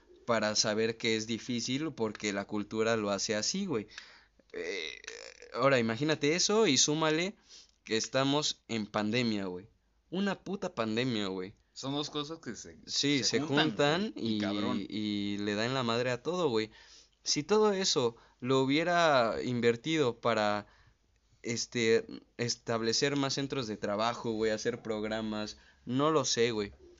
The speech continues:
Speaker 1: para apoyar a la población en general, güey, otra cosa sería, y sería aplaudido, güey, porque dirías, "Qué buen pedo, güey, que el presidente esté gastando en cosas que sirven, güey".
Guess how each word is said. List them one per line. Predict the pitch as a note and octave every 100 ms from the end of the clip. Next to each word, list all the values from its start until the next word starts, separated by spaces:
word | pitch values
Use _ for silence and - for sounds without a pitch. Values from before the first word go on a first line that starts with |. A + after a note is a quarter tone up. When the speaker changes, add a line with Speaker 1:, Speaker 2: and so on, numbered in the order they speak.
| _ - -
Speaker 1:
para | A#2+
apoyar | A2+ A#2+ A#2+ C#3
a | D#3
la | C3+
población | G#2+ G#2+ G#2 B2+ C3+
en | C3
general, | A#2 G#2+ G#2 A2 A2
güey, | B2 -
otra | D3+ F3 G3
cosa | - D3+ F3
sería, | - B2 C3 C#3 - - - -
y |
sería | - B2+ D3
aplaudido, | D#3+ E3 C3 C#3 F3+ E3
güey, | A#2+ A2+
porque | A2+ A2 A2+
dirías, | A2+ C3+ C#3+ - - - _ _ _
"Qué | - F3
buen | F3 F#3 F#3+
pedo, | - E3+ D#3 D3+
güey, | C#3 C#3 F3+ - _ _ _
que | -
el | B2+
presidente | - B2 A#2+ B2+ - D3 - G2+ - _ _ _ _ -
esté | A#2+ - D3+
gastando | D#3 D3 D#3 D#3
en | C#3
cosas | C3+ D#3 F3 E3 - _ _ _ _ -
que | D#3
sirven, | C#3+ F3 G#3+ A3 F3+ B2+
güey". | G#2+ G2+